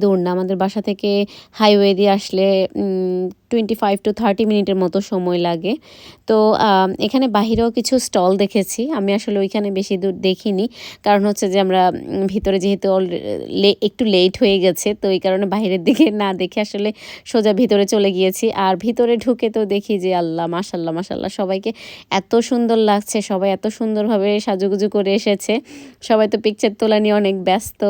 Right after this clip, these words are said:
ভিডিও করা, পিকচার তোলা। আসলে আমাদের এইটাই, এতটুকুই আমরা অনেক খুশি হই।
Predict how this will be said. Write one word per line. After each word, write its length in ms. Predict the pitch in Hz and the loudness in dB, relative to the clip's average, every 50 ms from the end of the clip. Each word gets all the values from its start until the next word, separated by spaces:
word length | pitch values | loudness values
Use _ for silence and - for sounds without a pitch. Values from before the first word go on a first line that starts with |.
| 202 185 196 | 0 0 -2
ভিডিও 280 | 202 180 185 202 202 202 190 | -2 -2 0 0 0 0 0
করা, 280 | - 202 190 185 190 196 | 0 -2 -2 0 -2 -2
পিকচার 380 | 196 202 196 196 - - 202 196 _ - | -2 -2 -4 -4 -2 -4 -4 -4 _ -6
তোলা। 240 | 196 185 190 196 196 - - - - - - | -4 0 0 0 -2 -2 -8 -20 -20 -18 -8
আসলে 400 | - - 214 - 277 262 269 262 | -6 -6 -2 0 2 2 4 4
আমাদের 640 | 247 247 233 240 240 233 233 240 240 240 240 240 - - - | 4 4 2 2 0 2 4 6 6 6 6 4 2 0 2
এইটাই, 360 | - 262 254 240 247 208 175 175 | 2 2 4 4 2 2 4 4
এতটুকুই 680 | 185 185 - 202 208 240 220 - 254 247 226 - - | 2 2 0 0 0 -2 2 2 2 2 4 2 2
আমরা 240 | 226 214 226 220 214 208 | 2 2 2 2 4 4
অনেক 260 | 202 196 208 214 214 - | 4 2 2 0 -2 -4
খুশি 320 | - - 247 - - 196 | -2 -2 -2 0 0 -2
হই। 100 | 196 180 | -2 -2